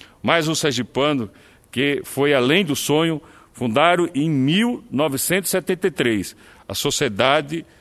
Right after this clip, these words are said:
eh, de Anestesiologia do Estado de Sergipe. Estamos concretizando, senhor,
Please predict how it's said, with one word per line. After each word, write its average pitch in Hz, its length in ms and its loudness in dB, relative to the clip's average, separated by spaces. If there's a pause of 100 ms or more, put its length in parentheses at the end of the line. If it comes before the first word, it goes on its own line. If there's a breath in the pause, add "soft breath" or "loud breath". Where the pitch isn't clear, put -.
(220 soft breath)
eh, 117 180 -2 (320)
de 113 220 -2
Anestesiologia 127 1080 0 (300 loud breath)
do 123 160 -2
Estado 117 680 -2
de 117 180 -2
Sergipe. 82 580 -4 (320 soft breath)
Estamos 147 360 0
concretizando, 143 800 0
senhor, 135 260 -4